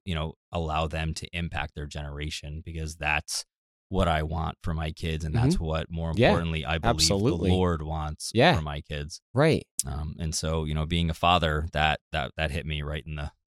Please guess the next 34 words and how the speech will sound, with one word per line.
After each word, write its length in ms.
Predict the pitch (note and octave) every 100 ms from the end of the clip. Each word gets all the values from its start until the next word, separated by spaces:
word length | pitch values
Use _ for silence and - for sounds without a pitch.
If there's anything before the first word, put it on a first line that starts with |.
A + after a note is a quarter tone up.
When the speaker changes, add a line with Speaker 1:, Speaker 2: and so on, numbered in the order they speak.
| -
Speaker 1:
you 80 | A2+
know, 80 |
Speaker 2:
Yeah, 320 | D#3+ F#3+ A#2+ F#2+
Speaker 1:
right 100 | -
in 80 |
the, 60 | D2+
right 80 | C#3+
Speaker 2:
yeah, 60 | A#2
Speaker 1:
in 60 |
the 40 | -
Speaker 2:
well, 80 | E3
Speaker 1:
heart 140 | E2
spot. 320 | - D2 - _
Speaker 2:
well, 160 | D#3+ F3
that's 200 | G3 F#3+
something 200 | A3 G3+
that, 260 | D#3 A2+
that 180 | C3+ B2
stood 240 | - E3
out 200 | D3 A2+
to 100 | -
me 240 | A#2+ A2+ G#2+
is, 280 | - A2 G2+ - - -
you 40 |
know, 80 | G3+
'cause 260 | F3 F3 D3 _ _ _ _ _ _
we 200 | D3 A3+
can 120 | - -
even 260 | G3 D#3+
still 240 | - D3 B2
approach 640 | - - A2 G#2 - - _ _ _
this 360 | G2+ C3+ B2 A#2
message 560 | A#2 A2 - G2+ F2 -
of, 500 | G#2 G2 F#2 F2+ -